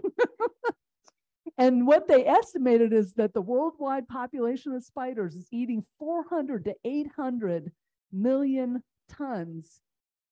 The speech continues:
Don't, don't change it. Million tons of prey in the form of insects. And in the same paper, if you wanna just forward it,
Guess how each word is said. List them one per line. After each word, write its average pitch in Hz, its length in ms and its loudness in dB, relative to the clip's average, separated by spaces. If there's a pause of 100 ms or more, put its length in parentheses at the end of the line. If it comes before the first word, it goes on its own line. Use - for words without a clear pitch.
(120)
Don't, 175 200 -10 (180)
don't 165 220 -8
change 170 280 -4
it. 339 140 -6 (1400)
Million 262 500 6
tons 196 760 -2 (580)
of 202 240 2
prey 202 500 -2 (160)
in 208 140 0
the 202 80 -2
form 196 340 -6
of 160 120 -8
insects. - 760 -6 (540)
And 233 240 2
in 247 160 4
the 226 140 4
same 381 460 -8
paper, 170 600 -8 (760)
if - 160 -6
you 190 120 -2
wanna 170 460 -2
just - 520 -10 (520)
forward 165 300 -2
it, 262 160 -2